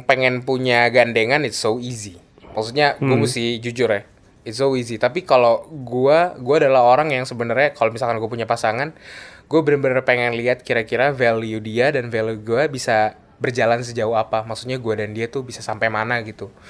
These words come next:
Speaker 2: Hmm.
Speaker 1: Gua nggak suka hubungan yang kayak cuman bentaran doang.
Speaker 2: Iya,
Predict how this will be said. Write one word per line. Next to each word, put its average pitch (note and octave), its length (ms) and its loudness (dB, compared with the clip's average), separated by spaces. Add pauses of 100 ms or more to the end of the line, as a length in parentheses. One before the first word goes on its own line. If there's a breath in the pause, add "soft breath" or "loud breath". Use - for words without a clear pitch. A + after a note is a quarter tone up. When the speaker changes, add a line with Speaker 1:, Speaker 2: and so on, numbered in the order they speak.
Speaker 2:
Hmm. B2 260 -2
Speaker 1:
Gua D#3+ 160 6
nggak C#3+ 160 4
suka C3+ 220 0
hubungan B2 480 -4
yang A#2 240 -6
kayak A2+ 240 -4
cuman G#2+ 580 -8 (880)
bentaran A#2 720 -2
doang. A#2 360 -4
Speaker 2:
Iya, A#2 320 0